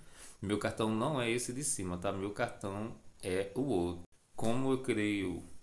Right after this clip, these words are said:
que deve estar perto de eu receber o cartão, por isso que tô avisando. Mas lá quando eu selecionei a caixinha, o cartão era isso aqui mesmo, que é o cartão Visa Golden da Copa. Pronto, é isso aí, gente. É,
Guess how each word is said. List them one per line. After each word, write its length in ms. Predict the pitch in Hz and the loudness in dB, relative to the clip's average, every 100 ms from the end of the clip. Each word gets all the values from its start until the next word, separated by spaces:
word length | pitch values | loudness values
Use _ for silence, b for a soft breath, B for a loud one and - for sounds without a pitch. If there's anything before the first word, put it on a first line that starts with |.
| - - - | -14 -18 -8
que 120 | - | -4
deve 240 | 95 95 95 | 2 2 2
estar 180 | 92 92 | -2 -2
perto 400 | - 92 - - | -2 -2 -4 -4
de 120 | 87 | 0
eu 40 | |
receber 420 | 90 85 - 82 85 | 0 0 -2 -2 -2
o 100 | 82 | 0
cartão, 520 | 85 85 92 95 143 - - B B B B - - - | -2 -2 -4 -4 -6 -10 -18 B B B B -20 -18 -4
por 220 | 110 98 | 2 4
isso 240 | 98 101 117 | 4 0 -2
que 380 | - 117 120 - - | -2 -2 -4 -8 -10
tô 120 | - 107 | 0 2
avisando. 380 | 113 107 92 92 | 2 0 -2 -2
Mas 260 | 117 151 135 | -4 -2 2
lá 200 | 120 113 | 2 2
quando 200 | 113 107 | 0 -2
eu 80 | |
selecionei 520 | 104 107 98 98 92 90 | -2 -2 -2 -2 -2 -2
a 40 | |
caixinha, 320 | 87 - 120 | 0 -2 -2
o 40 | 117 | -4
cartão 340 | 113 - 117 | -4 -2 -2
era 140 | 110 | 0
isso 200 | 113 - | 0 -2
aqui 220 | 175 - 156 | -4 -4 -4
mesmo, 460 | 120 101 92 80 | -4 -4 -4 -6
que 80 | 82 | -4
é 40 | |
o 20 | 85 | -4
cartão 360 | - 117 113 | -4 -2 -4
Visa 500 | 107 92 104 117 131 - - - - - - - - - - - - - - - | -2 -4 -4 -4 -6 -10 -16 -16 -16 -18 -18 -20 -20 -20 -20 -20 -20 -20 -18 -12
Golden 420 | - 92 95 98 | -2 2 4 2
da 120 | 107 127 | -2 -2
Copa. 320 | 98 - - - - | -2 -4 -6 -14 -8
Pronto, 220 | 101 90 | -6 -4
é 80 | 110 | -2
isso 180 | 107 139 | -2 -2
aí, 160 | 117 | -2
gente. 360 | 113 107 107 - - | -2 -4 -6 -10 -10
É, 640 | - 98 95 98 92 90 | -6 -4 -4 -6 -6 -6